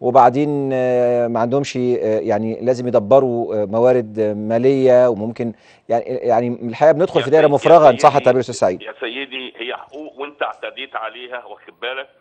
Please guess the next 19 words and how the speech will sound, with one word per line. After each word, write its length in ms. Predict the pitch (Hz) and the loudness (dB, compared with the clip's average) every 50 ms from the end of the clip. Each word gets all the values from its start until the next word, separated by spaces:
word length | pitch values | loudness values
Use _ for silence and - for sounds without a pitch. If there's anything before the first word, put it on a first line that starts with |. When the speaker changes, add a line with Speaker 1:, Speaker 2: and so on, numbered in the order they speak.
| _ _ _ _ _ _ - | _ _ _ _ _ _ -10
Speaker 2:
واللي 240 | 107 113 113 120 | -10 -8 -8 -10
تم 280 | 120 - 160 156 160 147 | -10 -8 -10 -10 -10 -14
الاعتداء 580 | 135 123 113 104 - _ 117 107 110 135 131 104 | -16 -14 -14 -14 -14 _ -14 -12 -10 -10 -10 -10
عليهم. 640 | 104 98 101 104 120 127 131 117 127 127 123 120 - | -12 -12 -14 -14 -16 -20 -20 -18 -18 -18 -18 -16 -16
على 180 | 107 107 110 - | -14 -14 -14 -16
فكرة 340 | - 147 - - 98 85 - _ _ _ _ _ _ _ _ - | -20 -20 -16 -16 -16 -16 -16 _ _ _ _ _ _ _ _ -16
الدعوة 380 | - - 165 170 160 151 147 | -10 -8 -8 -8 -8 -10 -14
دي 300 | 139 143 170 185 196 - _ _ _ | -16 -18 -20 -20 -20 -20 _ _ _
في 100 | 202 208 | -16 -12
قضية 380 | - - 175 175 202 208 190 | -10 -12 -12 -12 -14 -14 -14
موجودة 460 | 175 165 160 151 147 _ 196 190 165 151 | -12 -12 -14 -14 -16 _ -14 -14 -12 -12
كمان 340 | - 151 147 147 165 170 | -10 -12 -12 -12 -14 -12
عليها 240 | 143 131 139 156 147 | -12 -12 -12 -12 -14
في 80 | - 135 | -16 -18
المحكمة 420 | 127 127 110 107 _ 147 143 - | -16 -14 -16 -14 _ -10 -10 -10
الدستورية 480 | - - 113 - - - 123 127 139 139 | -10 -12 -16 -20 -14 -10 -8 -6 -6 -6
العليا، 360 | - - - - - 139 135 | -6 -8 -10 -10 -8 -10 -8
موجودة 480 | 143 147 151 151 - - 147 - 160 143 | -8 -8 -10 -10 -12 -14 -10 -8 -8 -8
من 140 | 131 120 | -8 -10